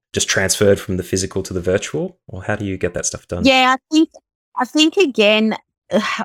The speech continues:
Speaker 2: I'm the head of arts in my school. So I like to, I just like to keep an eye on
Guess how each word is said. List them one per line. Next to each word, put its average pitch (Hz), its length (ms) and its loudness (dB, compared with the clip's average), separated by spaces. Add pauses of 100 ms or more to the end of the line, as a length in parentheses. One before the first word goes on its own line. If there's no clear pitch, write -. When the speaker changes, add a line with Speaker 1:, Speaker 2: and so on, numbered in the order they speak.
(120)
Speaker 2:
I'm 254 400 4
the 277 80 4
head 262 160 4
of 190 100 2
arts 170 560 -2
in 202 200 0
my 175 420 0
school. 185 800 0
So 214 300 2
I 220 180 4
like 208 320 0
to, 185 340 2 (160)
I 233 120 6
just 262 280 -2
like 262 200 4
to 202 100 -4
keep 202 260 -2
an 190 180 0
eye 190 420 4
on 190 320 2